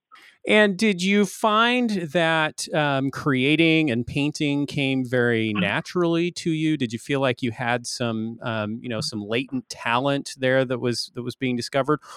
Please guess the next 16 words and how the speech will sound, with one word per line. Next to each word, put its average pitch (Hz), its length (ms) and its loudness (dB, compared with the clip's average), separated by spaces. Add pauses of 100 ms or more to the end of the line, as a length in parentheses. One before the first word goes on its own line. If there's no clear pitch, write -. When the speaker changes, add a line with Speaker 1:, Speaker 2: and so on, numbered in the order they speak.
(120)
Speaker 1:
Or 180 180 8
was 175 160 6
it 165 80 2
a 147 40 2
lot 139 260 4
of 135 160 -2
effort 135 360 2
and 117 240 -2
work 127 500 2
to 113 360 -2
develop 110 560 -2
that 98 440 -6
talent? 95 420 -12 (100)
Speaker 2:
Oh 240 140 8
my 220 140 8
goodness! 185 320 4